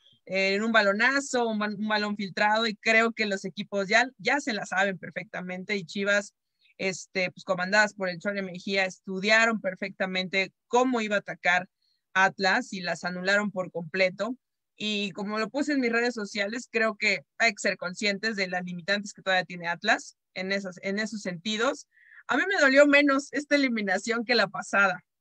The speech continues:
porque la pasada yo creo que tenía mucho más herramientas, bueno, además fue en cuartos de final, pero creo que allí sí Atlas, o sea, en el papel era mejor que Gallos,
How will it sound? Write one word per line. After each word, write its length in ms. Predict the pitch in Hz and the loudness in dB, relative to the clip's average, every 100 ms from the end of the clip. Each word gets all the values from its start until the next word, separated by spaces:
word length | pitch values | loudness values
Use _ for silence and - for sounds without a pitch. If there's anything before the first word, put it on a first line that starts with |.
| _ | _
porque 280 | 208 208 226 | -4 0 2
la 140 | 220 | 2
pasada 400 | - 226 262 269 | 2 2 2 2
yo 180 | 247 247 | 2 -2
creo 280 | - 240 233 | 2 2 2
que 100 | 240 | -2
tenía 380 | 202 190 208 220 | -2 -2 -2 -2
mucho 280 | 202 - | -4 -8
más 480 | 175 180 202 247 - _ _ _ _ - | -6 -2 -2 -4 -18 _ _ _ _ 0
herramientas, 960 | 214 196 190 220 220 214 226 285 - _ | 4 4 4 2 2 2 0 0 -8 _
bueno, 280 | 202 220 180 | -2 0 2
además 360 | 185 185 208 208 | 2 2 2 -4
fue 120 | 202 | -4
en 60 | 202 | 0
cuartos 260 | 214 220 | 0 0
de 80 | 208 | -6
final, 340 | 208 214 226 208 | -4 0 0 2
pero 240 | 185 185 - | -2 -4 0
creo 340 | 226 226 214 | 2 2 2
que 300 | 233 226 202 _ _ _ | 2 0 0 _ _ _
allí 400 | - 180 196 240 | 0 0 2 0
sí 160 | 233 233 | 2 4
Atlas, 480 | 220 214 226 233 - | 4 4 2 2 -2
o 40 | |
sea, 180 | 190 190 | -2 0
en 80 | 190 | 0
el 120 | 180 | -4
papel 280 | 180 175 220 | -6 -4 2
era 180 | 233 202 | 4 2
mejor 360 | 175 - 208 | -2 -6 -6
que 120 | 202 180 | -4 2
Gallos, 600 | 196 196 208 285 - | 4 4 0 -6 -10